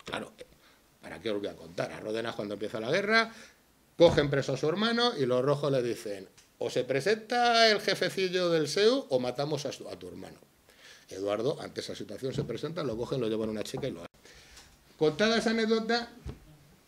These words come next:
si es verdad que José Antonio tenía tanto interés en conocer a García Lorca, le pudo haber dicho a Alfonso Ponce de León: "Oye, Alfonso,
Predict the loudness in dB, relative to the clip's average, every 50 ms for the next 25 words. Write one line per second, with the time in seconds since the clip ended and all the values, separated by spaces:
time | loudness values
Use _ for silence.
0 | _ _ _ -20 -20 -20 _ -20 -20 -20 -20 _ _ _ _ _ _ _ _ _
1 | _ _ _ _ -20 -20 -20 -20 -20 _ _ -8 -6 0 4 6 8 8 8 8
2 | 8 8 8 8 6 4 4 2 0 -4 -8 -8 -6 -6 -6 -6 -6 -6 -4 -2
3 | 0 0 0 0 0 2 2 2 0 2 2 4 4 4 4 2 2 2 2 2
4 | 4 4 6 6 6 4 2 -2 -2 -2 -6 -6 -6 -4 -4 -2 -2 -2 -2 -2
5 | -2 0 2 6 6 6 6 4 0 0 0 0 0 0 0 2 2 2 2 2
6 | 2 2 2 2 0 0 0 -2 -4 -4 -4 -4 -4 -4 -4 -4 -6 -8 -6 -6
7 | -6 -4 -2 -4 -4 -2 -2 0 0 0 0 0 0 0 0 2 0 0 0 0